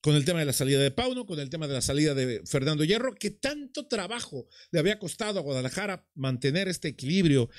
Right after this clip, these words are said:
y mantener cierta solvencia y estabilidad en proyectos deportivos donde había altibajos.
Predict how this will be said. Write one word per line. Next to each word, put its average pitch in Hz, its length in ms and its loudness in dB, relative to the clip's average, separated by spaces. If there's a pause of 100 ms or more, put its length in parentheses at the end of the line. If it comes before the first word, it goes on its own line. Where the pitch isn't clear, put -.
(140)
y 147 60 2
mantener 147 400 2
cierta 185 340 0
solvencia 147 720 2
y 135 120 4
estabilidad 139 680 -2 (320)
en 120 140 -2
proyectos 147 500 4
deportivos 139 600 4
donde 175 420 0
había 143 280 -2
altibajos. 156 920 -8